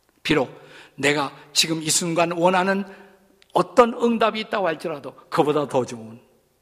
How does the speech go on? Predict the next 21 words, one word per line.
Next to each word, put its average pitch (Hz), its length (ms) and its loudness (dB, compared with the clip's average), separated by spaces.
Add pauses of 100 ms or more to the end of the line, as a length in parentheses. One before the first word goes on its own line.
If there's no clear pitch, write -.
(600)
하나님의 156 440 2
아들이신 160 500 0
예수 165 320 2
그리스도의 185 540 0 (240)
놀랍고 220 600 4
아름다운 214 440 2
모습을 185 480 -2
닮아 151 400 -6 (640)
그분처럼 139 600 0 (440)
영화로운 180 720 2
존재가 165 480 -4
되어 139 260 -8 (380)
어느 196 200 4
날 165 480 2 (220)
주님 175 300 0
앞에 139 480 -4 (160)
내가 131 460 -2
세워지는 175 720 0
그것, 117 320 -6 (380)
그것을 247 520 4
위해서 208 420 2